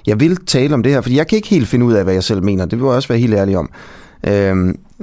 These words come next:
tolv femogfyrre, og så bare skriv dua, D U A H, mellemrum, og så skriv til mig. Eller find mig inde på, øh, på Facebook, hvor vi sender live, og skriv en kommentar.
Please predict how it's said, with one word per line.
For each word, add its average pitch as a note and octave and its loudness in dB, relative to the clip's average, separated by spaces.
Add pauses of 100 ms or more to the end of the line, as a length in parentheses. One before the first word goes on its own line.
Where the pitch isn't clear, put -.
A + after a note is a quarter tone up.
(140)
tolv F3 2
femogfyrre, C#3 0
og B2+ 0
så - -2
bare C3+ 0
skriv C3+ -2
dua, C#3+ 0
D D#3 -4 (120)
U B2 2
A A#2 2
H, G#2+ 2 (480)
mellemrum, A#2+ 2
og C#2 -4
så A2+ -4
skriv A2 -2
til G2+ -2
mig. G2+ 0
Eller B2 0
find C3+ -2
mig G2+ 0
inde A#2 0
på, G#2 0
øh, F2 -2
på - -6
Facebook, A2 -4
hvor G2+ -2
vi G2+ -4
sender G2 0
live, F2+ -2
og G2 -4
skriv A2+ -4
en G2 -2
kommentar. F#2 -4